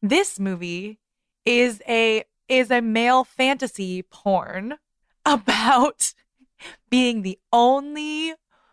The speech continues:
man that a lesbian loves. And also a horror film because <laughs> it, it shows what happens when said lesbian, which I will say, Alyssa is bisexual.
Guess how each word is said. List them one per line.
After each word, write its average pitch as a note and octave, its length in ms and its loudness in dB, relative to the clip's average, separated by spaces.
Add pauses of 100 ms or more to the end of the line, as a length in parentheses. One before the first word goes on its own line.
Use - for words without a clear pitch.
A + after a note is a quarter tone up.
(160)
man G#3+ 840 0 (140)
that G3 260 0
a F3+ 80 0
lesbian A#3+ 920 -2 (160)
loves. E3+ 920 -4 (280)
And C4 420 0 (320)
also D4 300 4
a A#3 60 2
horror A#3 400 2
film F#3+ 500 -8 (640)
because C#4+ 440 0
<laughs> - 40 -4
it, C4 160 -2 (340)
it C#4 140 -8
shows C4+ 500 2
what A#3 140 2
happens F#3 640 0 (460)
when G#3+ 460 0
said F3+ 560 0 (200)
lesbian, G3+ 460 -2
which G#3 140 -6
I C#4 120 2
will F#4 100 4
say, E3+ 380 0 (640)
Alyssa F4+ 380 2
is D#4+ 120 -2
bisexual. C4+ 720 -2